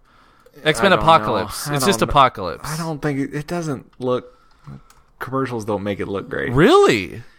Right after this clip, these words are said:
Speaker 1: I'm excited for that movie, dude.
Speaker 2: Really?
Speaker 1: Yeah, I've loved the X-Men prequels. I've loved all three of 'em. I didn't, actually, First Class is probably my least favorite, but, uh, of the three, but I still really liked First Class, but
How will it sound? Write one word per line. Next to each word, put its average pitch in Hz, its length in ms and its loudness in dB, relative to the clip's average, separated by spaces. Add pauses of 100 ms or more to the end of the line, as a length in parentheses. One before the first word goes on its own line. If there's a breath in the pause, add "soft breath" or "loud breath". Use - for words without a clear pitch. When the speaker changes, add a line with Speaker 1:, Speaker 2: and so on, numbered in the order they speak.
(220 soft breath)
Speaker 1:
I'm 190 180 6
excited 190 500 0
for 131 100 0
that 98 180 2
movie, 95 300 -2
dude. 104 300 0
Speaker 2:
Really? 240 340 2
Speaker 1:
Yeah, 180 500 6
I've 185 220 6
loved 151 340 4
the 139 140 2
X-Men 104 540 -2
prequels. 98 760 -2
I've 143 140 2
loved 180 200 4
all 135 200 4
three 131 280 2
of 120 120 0
'em. - 80 -8
I 147 80 4
didn't, 277 280 -4 (280 soft breath)
actually, 202 320 2 (100)
First - 280 2
Class 202 180 2
is - 60 -8
probably 170 200 2
my 135 100 0
least 135 200 0
favorite, 107 160 2 (540 soft breath)
but, - 60 -6
uh, 110 440 6 (320)
of 147 180 6
the 139 100 0
three, 101 200 -2
but 107 140 0
I 120 80 4
still 156 240 0
really 135 220 2
liked 117 240 2
First 104 260 -4
Class, 92 340 0
but 101 280 0